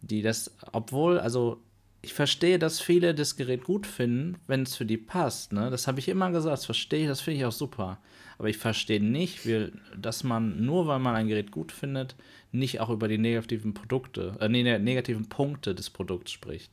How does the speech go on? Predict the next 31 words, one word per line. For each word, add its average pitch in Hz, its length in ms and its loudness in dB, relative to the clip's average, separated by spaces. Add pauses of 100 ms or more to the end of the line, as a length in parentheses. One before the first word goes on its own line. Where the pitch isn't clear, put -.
(120)
Das 120 200 0
verstehe 107 380 -2
ich 90 100 -6
nicht. - 260 -12
Das 110 120 -4
finde 110 260 0
ich 104 220 -10
falsch. - 480 -8 (760)
Ja, 95 180 0
und, 82 320 -8
ähm, 87 300 -4 (240)
so 104 220 0
war 113 100 8
das 117 240 0
eine 131 80 2
Enttäuschung. 139 800 0 (800)
Dank 107 300 0
Amazon 117 880 -2
<laughs> - 40 -14
hatte - 120 -10
ich - 280 -4
keine 127 280 0
Probleme, 107 580 2
bin 104 220 2
nicht 107 240 0
auf - 160 -6
den 107 180 -2
tausendfünfhundert 110 800 0
Euro 101 180 -4
sitzen 107 300 -8
geblieben. 104 480 -6